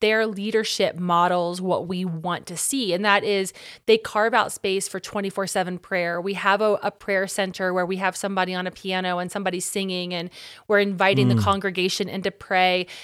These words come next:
Speaker 1: Not every opportunity is a big stage opportunity for worship. And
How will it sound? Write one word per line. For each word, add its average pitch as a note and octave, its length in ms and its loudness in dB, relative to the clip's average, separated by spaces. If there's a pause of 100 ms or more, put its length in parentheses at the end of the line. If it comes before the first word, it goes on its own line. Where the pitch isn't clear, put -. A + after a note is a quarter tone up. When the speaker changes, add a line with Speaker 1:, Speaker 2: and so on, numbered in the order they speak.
(180)
Speaker 1:
Not A#3 280 6
every A3+ 300 2
opportunity G#3 920 -2
is F3+ 100 -2
a F#3+ 120 0
big E3 340 -4
stage E3+ 400 -4
opportunity F3 800 -4
for E3 160 -8
worship. - 580 -6
And G#3+ 320 2